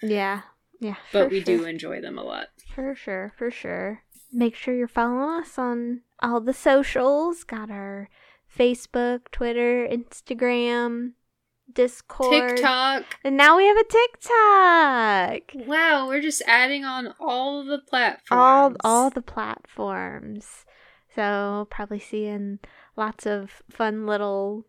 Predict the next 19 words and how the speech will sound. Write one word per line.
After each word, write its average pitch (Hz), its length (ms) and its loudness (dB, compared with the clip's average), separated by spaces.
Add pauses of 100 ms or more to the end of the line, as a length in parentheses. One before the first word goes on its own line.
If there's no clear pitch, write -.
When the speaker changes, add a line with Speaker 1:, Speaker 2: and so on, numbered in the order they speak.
Speaker 1:
skits - 760 -12
and 202 260 -8
videos. 208 1000 -4
Uh, 202 400 -10
if 226 140 -10
you 240 120 -4
wanna 233 220 -8
see, 233 360 -8
like, 202 520 -10 (400)
a 214 120 -4
TikTok - 720 -10
trend, 233 580 -10 (840)
just - 300 -16 (260)
hit 233 180 -6
us 226 220 -6
up. 233 360 -6 (260)
Let 220 180 -10
us - 160 -16
know 226 500 -8